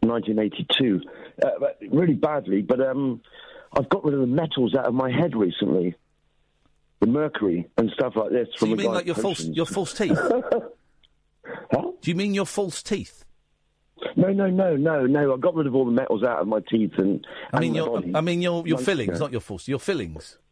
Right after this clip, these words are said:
Speaker 1: Yeah, well, what fillings I had through the army, yeah, I got rid of them. All,
Speaker 2: Okay.
Speaker 1: all the metal's gone out of there, but it hasn't gone out of my head and, and the brain.
Speaker 2: What
Speaker 1: And,
Speaker 2: metal is
Speaker 1: and
Speaker 2: in your
Speaker 1: I got rid of
Speaker 2: head?
Speaker 1: it all. Mm.
Speaker 2: Well, yes. Hello. What metal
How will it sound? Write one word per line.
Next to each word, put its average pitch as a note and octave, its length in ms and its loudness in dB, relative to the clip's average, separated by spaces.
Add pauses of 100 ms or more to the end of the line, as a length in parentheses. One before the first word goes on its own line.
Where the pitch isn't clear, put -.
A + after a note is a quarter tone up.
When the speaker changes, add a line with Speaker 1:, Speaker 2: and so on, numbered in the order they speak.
(600)
Speaker 1:
Yeah, G3 200 4
well, F#3 180 2
what G#3+ 240 0
fillings F3 280 0
I C#3+ 140 0
had C#3+ 280 0
through C3+ 180 2
the A#2 120 4
army, A2 300 0
yeah, A2 360 2
I A2 120 2
got B2 180 0
rid A#2 120 2
of G#2 80 2
them. F2 240 2 (300)
All, C#3+ 120 4
Speaker 2:
Okay. A2 200 -4
Speaker 1:
all D#3 120 2
the B2+ 80 -2
metal's A#2+ 320 0
gone A#2+ 200 0
out G#2 100 -2
of F2 120 -2
there, A2+ 180 0
but G#2 120 -4
it A#2+ 100 0
hasn't D#3 240 0
gone C#3+ 140 2
out C3 120 0
of A#2 60 2
my A#2+ 160 2
head A2+ 300 2
and, E2+ 260 0
and A2 140 2
the G2+ 40 0
brain. G#2+ 540 0 (480)
Speaker 2:
What D#3+ 140 -2
Speaker 1:
And, - 80 -2
Speaker 2:
metal B3+ 260 0
is A#3+ 80 2
Speaker 1:
and A3+ 100 2
Speaker 2:
in F#3 60 -2
your F3+ 100 2
Speaker 1:
I E3 40 0
got E3+ 80 0
rid E3 160 0
of C3 60 -6
Speaker 2:
head? B2 100 -4
Speaker 1:
it - 20 0
all. G#2 280 2 (640)
Mm. G3 520 2 (140)
Speaker 2:
Well, D#3 120 -6
yes. E3 220 0 (240)
Hello. G3 260 0 (200)
What A3+ 200 2
metal G3+ 640 -2